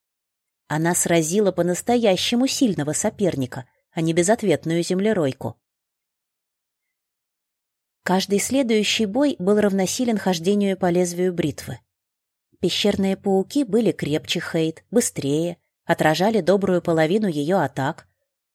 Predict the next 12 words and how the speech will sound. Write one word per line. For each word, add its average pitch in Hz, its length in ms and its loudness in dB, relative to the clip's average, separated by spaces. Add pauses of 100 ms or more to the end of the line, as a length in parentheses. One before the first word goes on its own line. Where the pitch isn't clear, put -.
но 156 200 -4
на 156 100 -2
ее 147 420 -2
стороне 262 580 -2
были 170 460 2
ум 190 260 0
и 262 180 0
изворотливость, 175 920 -2 (280)
а 156 100 -2
также 147 440 -4
длань 156 360 -4
очищения. 127 880 -4